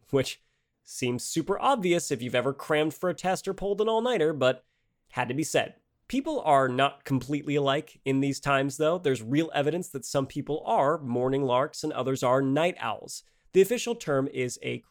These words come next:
chronotype, and it's something that's partially determined by your genes. The patterns of alertness and energy are the same, but the morning people start earlier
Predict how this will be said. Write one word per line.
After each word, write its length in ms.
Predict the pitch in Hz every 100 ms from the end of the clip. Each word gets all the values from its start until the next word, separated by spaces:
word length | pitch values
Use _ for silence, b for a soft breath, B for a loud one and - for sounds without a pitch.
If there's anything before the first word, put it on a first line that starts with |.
| -
chronotype, 540 | 226 151 - - -
and 100 | 135
it's 140 | 139
something 340 | - 285 320 320
that's 160 | 202
partially 540 | - - 185 185 214 214
determined 480 | 185 - 120 123 127
by 100 | - 110
your 200 | 113 117
genes. 640 | 117 180 185 - - - _ _ _ -
The 80 | 127
patterns 340 | 117 120 123
of 80 | 113
alertness 600 | 113 135 180 180 165 -
and 100 | 120
energy 380 | - 202 185 170
are 160 | 160 147
the 80 | 151
same, 520 | - 320 214 202 165
but 220 | 147 139
the 60 | -
morning 260 | 123 123 123
people 240 | 135 131
start 340 | - 131 127 -
earlier 480 | 226 240 240 220 -